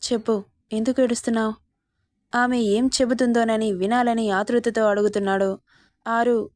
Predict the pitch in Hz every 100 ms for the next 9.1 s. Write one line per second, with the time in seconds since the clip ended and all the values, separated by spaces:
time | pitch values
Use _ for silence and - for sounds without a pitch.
0 | - 240 247 254 247 233 226 214 208 220
1 | 214 208 214 196 - 247 247 240 226 226
2 | 214 - 214 202 _ _ _ _ _ _
3 | - 240 240 233 226 220 190 190 247 262
4 | 240 233 202 202 214 226 202 208 190 -
5 | _ - 220 226 233 226 214 202 - 226
6 | 226 233 220 202 226 254 247 226 220 214
7 | 214 220 214 _ _ _ _ _ _ -
8 | 233 226 214 202 240 226 208 208 196 196
9 | 196